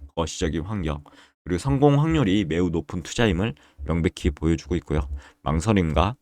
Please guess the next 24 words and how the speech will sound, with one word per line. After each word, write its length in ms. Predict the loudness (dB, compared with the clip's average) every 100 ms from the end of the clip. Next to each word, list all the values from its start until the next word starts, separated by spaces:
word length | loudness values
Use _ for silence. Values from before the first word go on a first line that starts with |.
| -2
의심의 380 | 0 2 2 0
시간을 360 | 0 0 0
끝내야 380 | 0 0 2 4
할 200 | 4 2 -4 -12 -14
시기가 460 | -6 -4 -2 -2 -4
도래하지 400 | -2 0 0 0
않았나 480 | 0 0 -2 -4 -6 _ _ _ _ _
싶고, 380 | -20 -6 -6 -6
칠 160 | -2 4
년 120 | 6
만에 240 | 8 6 4
찾아온 440 | 0 2 2 2
이 60 | -2
거대한 560 | 2 2 4 2 -2
기회의 400 | -8 0 2 2 -4 -20 _
주인공이 540 | -6 -2 0 -2 -4 -8 -20 _ -8
되셨으면 460 | -6 -6 -6 -8
좋겠습니다. 500 | -8 -14 -10 -8 -8
하지만요, 480 | -8 -6 -4 -2 -4 -6 _ -16 -12 -12 -12 -18 _ 0
어, 640 | 4 6 6 4 2 0 -8 _ _ _ _ _ _ _ _ _ _ _ _ _ _ -16 -2
여러모로 520 | 4 6 6 2 0 -2 _ _ _ _ _
다시 180 | 0 2
한번 220 | 2 2
말씀드리지만 760 | 0 -2 -4 -4 -4 -4 -4